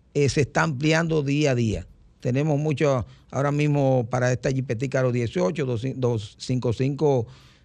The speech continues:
eh, dos veinticinco cinco cinco R dieciocho, dos veinticinco seis cinco diecisiete, tenemos dos cinco cinco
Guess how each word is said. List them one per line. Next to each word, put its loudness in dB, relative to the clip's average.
eh, 0
dos 4
veinticinco 2
cinco 0
cinco 0
R 2
dieciocho, 0
dos -2
veinticinco -4
seis 0
cinco 0
diecisiete, 2
tenemos -2
dos 0
cinco -6
cinco -2